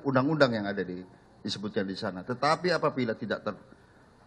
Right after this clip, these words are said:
tercapai restoratif justice ini, ya, maka kami akan kebut dalam penanganan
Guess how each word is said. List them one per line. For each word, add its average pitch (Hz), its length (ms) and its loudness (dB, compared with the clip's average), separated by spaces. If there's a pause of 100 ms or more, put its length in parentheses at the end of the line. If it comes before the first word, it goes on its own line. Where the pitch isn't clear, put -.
(180)
tercapai 165 640 8
restoratif 127 480 -2
justice 117 400 0
ini, 135 400 4 (560)
ya, 95 160 -6 (240)
maka 131 480 4
kami 127 240 6
akan 120 240 0
kebut 117 400 -2
dalam 101 240 -6
penanganan 104 640 -2